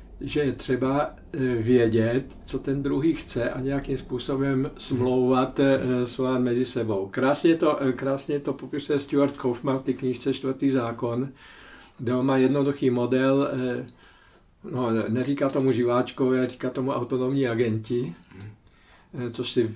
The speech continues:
vzal od ajťáků, si půjčil toto slovo.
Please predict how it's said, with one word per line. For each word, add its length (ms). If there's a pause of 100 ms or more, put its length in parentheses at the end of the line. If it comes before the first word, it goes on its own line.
(100)
vzal 280
od 260
ajťáků, 760
si 160
půjčil 360
toto 280
slovo. 500